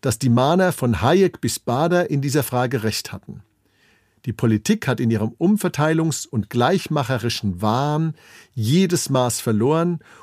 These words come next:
und der Marsch in den planwirtschaftlichen Staatsmonopolkapitalismus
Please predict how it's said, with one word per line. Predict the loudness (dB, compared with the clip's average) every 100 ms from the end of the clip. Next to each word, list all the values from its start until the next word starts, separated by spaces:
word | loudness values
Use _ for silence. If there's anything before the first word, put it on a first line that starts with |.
| -2
und | 2
der | 4
Marsch | 4 2 0 0
in | 0
den | 0
planwirtschaftlichen | 2 4 4 2 0 -2 -6 -6
Staatsmonopolkapitalismus | -8 -2 0 0 -2 0 0 2 0 0 -4 -2 -2 0 -2 0 -2 -2